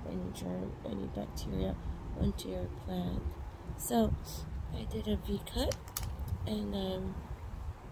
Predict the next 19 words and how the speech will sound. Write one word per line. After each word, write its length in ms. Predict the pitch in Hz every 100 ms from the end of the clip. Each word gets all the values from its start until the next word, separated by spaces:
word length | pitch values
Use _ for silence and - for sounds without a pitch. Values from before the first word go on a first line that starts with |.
| - -
gonna 260 | 101 101 -
attach 540 | 101 - - - -
it 80 | - -
like 300 | - - -
this. 520 | 294 320 - - - - - - - - - -
I 100 | 214 -
don't 320 | 226 240 247
have 200 | 247 240
masking 600 | 226 202 202 - 233 233 -
tape. 300 | 247 240 - - - - - -
Oh 120 | 214 214
no, 380 | 208 208 208
and 220 | 208 202 -
I 80 | 208
may 320 | 208 208 208
have 180 | 208 214 - 220
cut 160 | 233 - - - - - - -
too 220 | 277 277
deep, 340 | 233 233 233